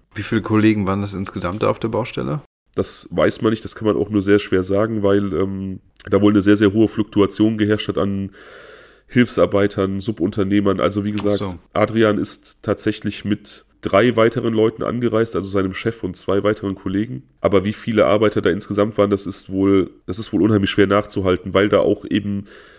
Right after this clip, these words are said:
Speaker 2: sehr viel international gearbeitet wurde. Also das Hotel, was gebaut wurde, gehörte zu einem englischen Betreiber, sodass da teilweise Engländer vor Ort montiert haben. Dann sehr, sehr viele Ungarn wohl, Gastarbeiter aus Österreich, aus anderen osteuropäischen Ländern. Also da war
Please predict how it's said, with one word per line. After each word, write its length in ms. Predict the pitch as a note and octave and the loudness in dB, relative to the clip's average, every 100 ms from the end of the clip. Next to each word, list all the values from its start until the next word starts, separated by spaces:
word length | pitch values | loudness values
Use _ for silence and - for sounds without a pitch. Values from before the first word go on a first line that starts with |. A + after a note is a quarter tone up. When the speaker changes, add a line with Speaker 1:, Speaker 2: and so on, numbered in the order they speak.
| - | -12
Speaker 2:
sehr 220 | F#2+ A2 | 0 0
viel 220 | - G2+ | 2 -2
international 640 | - A2 G#2 - F#2+ G2 A#2 | 0 0 0 0 -2 0 2
gearbeitet 580 | A2+ A2+ A#2 A#2+ A2 | 2 2 0 -2 -6
wurde. 240 | G#2+ A#2 F#2 | -4 0 0
Also 160 | F#2+ | 0
das 160 | G2+ - | -2 -4
Hotel, 260 | G#2 A2 A2+ | -2 0 2
was 140 | A2 | 0
gebaut 340 | A2+ G#2 A2 - | 0 0 0 0
wurde, 160 | G2+ | -2
gehörte 300 | G2+ G#2 - | 2 2 0
zu 120 | - | -4
einem 120 | G2+ D#2+ | -2 0
englischen 420 | G2 A2 - G2 | 0 -2 -4 -6
Betreiber, 540 | F#2+ - G2 A#2+ C3 | -8 -2 0 0 -2
sodass 300 | A#2 G2+ G#2 | -2 -4 -2
da 80 | G2+ | -2
teilweise 640 | - G#2 G2+ F#2+ G2+ G2 G2 _ - | -2 0 0 0 0 0 -6 _ -4
Engländer 640 | G#2+ B2 B2+ B2 A#2+ A#2 - _ _ | -2 2 2 2 0 0 -10 _ _
vor 280 | - A#2 F#2+ | -2 2 4
Ort 280 | A2+ - | 4 2
montiert 560 | - G#2 G#2+ - B2 A#2+ | -2 -2 -2 -2 -2 0
haben. 320 | A#2+ A#2 A#2 - - - - - - | -2 -2 -6 -12 -20 -20 -20 -20 0
Dann 340 | F#2+ G2 G2 - | 0 2 -4 -8
sehr, 220 | F#2 A2 | 0 2
sehr 120 | G#2 | 2
viele 220 | - G#2+ | -2 0
Ungarn 580 | G#2 A#2 B2 B2 A#2+ A#2+ | 2 2 2 4 4 0
wohl, 400 | A2 A#2+ A#2+ A2 - _ _ - | 0 2 2 0 -8 _ _ -6
Gastarbeiter 540 | A2 A2 G#2 G2 G2+ G2 | -4 0 0 2 2 2
aus 180 | F#2 | 0
Österreich, 480 | G#2+ A2+ A#2 G#2 G#2 | -2 -2 2 2 2
aus 160 | F2+ - | 0 -2
anderen 340 | A#2+ B2 A2 | 0 0 0
osteuropäischen 680 | D#2 - G#2 G#2 A2 G#2+ G#2 | -2 -4 -4 -2 -4 -4 -2
Ländern. 260 | G#2 A2 F#2 | -2 -2 -2
Also 180 | F2+ | -4
da 140 | F#2+ F#2+ | -2 -2
war 240 | A2 G#2+ | 0 0